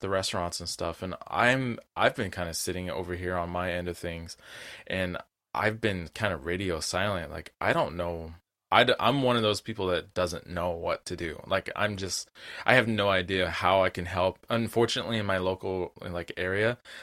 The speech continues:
I'm not really well connected anymore with any of the restaurants or really go out anymore. I don't really know any of these places.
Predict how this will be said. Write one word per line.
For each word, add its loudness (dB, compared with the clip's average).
I'm -4
not 4
really 2
well 4
connected -2
anymore 0
with 0
any 0
of -4
the -2
restaurants -2
or -2
really -2
go 0
out 2
anymore. -2
I 0
don't -2
really -4
know -2
any -4
of -6
these -6
places. -4